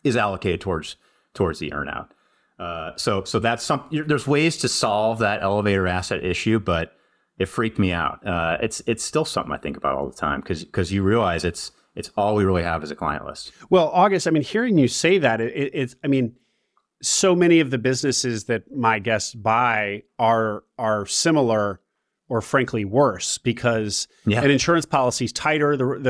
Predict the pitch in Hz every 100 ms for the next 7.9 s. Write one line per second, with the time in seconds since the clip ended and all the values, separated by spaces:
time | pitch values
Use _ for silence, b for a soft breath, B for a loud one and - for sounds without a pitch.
0 | 127 120 120 123 123 113 107 110 151 139
1 | 123 123 120 127 113 110 127 135 131 123
2 | 120 b b b b 120 113 107 104 -
3 | 131 104 - - _ _ 170 117 92 110
4 | 131 - 123 - 135 - 143 123 120 107
5 | 107 120 110 127 120 117 - 135 117 -
6 | 131 127 123 120 - b b - 151 131
7 | 117 113 - _ _ _ 139 110 87